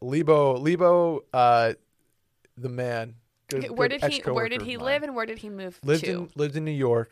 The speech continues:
Speaker 2: Okay.
Speaker 1: moved to San Diego.
Speaker 2: Oh, great, great city. And that's,
Speaker 1: So
Speaker 2: wait, oh, they were in San
Speaker 1: sh-,
Speaker 2: Diego.
Speaker 1: we're
Speaker 2: Just
Speaker 1: in San
Speaker 2: missed it. We
Speaker 1: Diego.
Speaker 2: could have set these
Speaker 1: <laughs>
Speaker 2: people
Speaker 1: I know.
Speaker 2: up. <laughs>
Speaker 1: So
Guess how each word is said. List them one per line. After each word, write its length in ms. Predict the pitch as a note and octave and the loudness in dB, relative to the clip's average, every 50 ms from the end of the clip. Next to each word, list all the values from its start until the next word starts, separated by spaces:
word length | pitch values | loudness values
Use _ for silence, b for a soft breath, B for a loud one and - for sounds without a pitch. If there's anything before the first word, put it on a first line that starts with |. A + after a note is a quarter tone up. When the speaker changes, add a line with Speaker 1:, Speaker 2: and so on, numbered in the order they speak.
| - - | -10 -12
Speaker 2:
Okay. 280 | - A#2 B2 C3+ C#3 | -10 -6 -4 -2 -2
Speaker 1:
moved 340 | D3 D#3 D#3+ D#3 D3 - - | -2 -2 -4 -6 -10 -16 -18
to 80 | - - | -14 -10
San 300 | - - - C#3+ C3 B2 | -10 -8 -8 -8 -10 -10
Diego. 340 | A2+ G2+ F#2+ E2+ - - - - _ | -10 -10 -10 -12 -12 -14 -18 -8 _
Speaker 2:
Oh, 240 | - A3 G#3+ G3+ F#3+ | -2 0 2 0 0
great, 400 | F#3+ - F3+ F3+ F#3 - - - _ _ - | -2 -2 -2 -2 -2 -2 -6 -12 _ _ -10
great 380 | G3+ G3 F#3+ F#3 - - - - | -4 -2 -2 -2 -2 -6 -12 -18
city. 480 | - - - - - - - - - _ - | -20 -16 -12 -10 -10 -10 -10 -14 -10 _ 0
And 140 | C4 C#4+ D#4 | 2 4 6
that's, 160 | F4+ - - | 6 6 6
Speaker 1:
So 80 | - | 4
Speaker 2:
wait, 240 | E4 E4+ D#4+ - b b b b b b - | 2 0 0 -2 b b b b b b 2
oh, 140 | A#3 B3 A#3 | 2 2 4
they 140 | A3 A3 | 0 -2
were 240 | A3+ A3 A#3+ B3 B3+ | -2 -2 0 0 0
in 140 | B3 A#3 A3+ | 0 -2 -4
San 180 | - G3+ G3 F#3 | -6 -6 -6 -6
Speaker 1:
sh-, 60 | F3+ | -6
Speaker 2:
Diego. 340 | F3 E3+ E3+ E3 C#3 - - | -6 -6 -6 -6 -6 -10 -12
Speaker 1:
we're 40 | - | -12
Speaker 2:
Just 240 | - - - - D#3 D3+ | -4 -2 0 2 2 0
Speaker 1:
in 40 | - | 2
San 120 | - - | 0 0
Speaker 2:
missed 80 | C#3+ C#3 | 0 0
it. 60 | B2+ C3 | -2 -2
We 40 | B2 | -2
Speaker 1:
Diego. 100 | - B2 | 0 0
Speaker 2:
could 80 | B3+ C4 | 2 2
have 80 | - - | 0 2
set 220 | - B3 B3 A3+ | 2 0 0 0
these 220 | - C4+ D#4 A#3 A3+ | -2 -4 -4 -4 -2
Speaker 1:
<laughs> 80 | - | -4
Speaker 2:
people 320 | C4+ C#4+ - A#3 A3+ A#3 - | -4 -2 0 0 0 2 2
Speaker 1:
I 240 | - G#3+ - - B3 | 0 2 2 0 0
know. 80 | B2+ - - - - C#4+ | 0 -4 -10 0 2 2
Speaker 2:
up. 260 | D4 - C#4+ D4+ E4 - | 2 2 0 -2 -2 -6
<laughs> 120 | _ - | _ -10
Speaker 1:
So 420 | - - - F3 D#3 C#3+ C#3 C3+ | -8 0 2 4 6 6 4 2